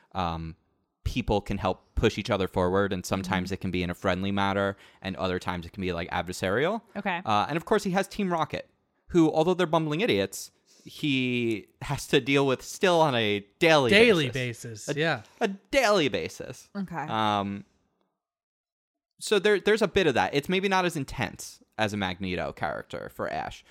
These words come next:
Speaker 2: Okay.
Speaker 1: Um, but I wonder if that's a good thing or a bad thing. Like, I wonder who, who that says more about, right? Because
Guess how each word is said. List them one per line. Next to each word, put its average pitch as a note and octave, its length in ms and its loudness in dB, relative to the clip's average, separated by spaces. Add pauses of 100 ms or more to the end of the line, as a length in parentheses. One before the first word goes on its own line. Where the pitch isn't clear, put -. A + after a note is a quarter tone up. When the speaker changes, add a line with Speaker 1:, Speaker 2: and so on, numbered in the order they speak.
(120)
Speaker 2:
Okay. F#3 240 -14
Speaker 1:
Um, G2+ 420 0 (240)
but G3 100 4
I G#3 40 6
wonder A3+ 280 2
if B3 100 -2
that's G#3+ 220 2
a F#3+ 40 -2
good D#3+ 200 -2
thing E3+ 160 -2
or D3+ 80 2
a C3+ 40 -2
bad C#3 280 2
thing. E2+ 320 -6
Like, B2+ 140 0
I C#3+ 40 4
wonder D3 300 4
who, D#3 260 2
who E3+ 320 2
that C#3 320 6
says A#2+ 260 2
more A#2 300 4
about, F2+ 320 0
right? G2 280 0 (320)
Because B2+ 480 0